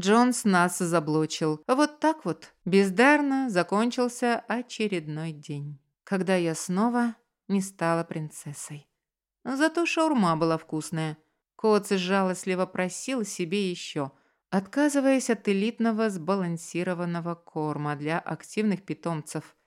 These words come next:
с демонической кровью и чувствительным пищеварением –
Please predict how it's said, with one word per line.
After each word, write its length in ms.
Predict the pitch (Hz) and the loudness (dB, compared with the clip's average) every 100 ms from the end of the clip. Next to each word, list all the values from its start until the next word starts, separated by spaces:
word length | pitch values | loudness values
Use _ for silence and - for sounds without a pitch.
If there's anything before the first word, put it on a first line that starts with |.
| _ - | _ -10
с 80 | 165 | -2
демонической 640 | 175 160 175 180 160 160 | 0 0 -2 -4 -4 -6
кровью 500 | - 185 240 202 165 | -2 0 0 0 0
и 200 | 170 156 | -2 -4
чувствительным 720 | - 180 - 185 190 175 165 | -6 -8 -6 -4 -2 -2 -4
пищеварением – 880 | 175 - 175 170 160 147 147 147 151 | -6 -8 -4 -2 -2 -4 -4 -6 -8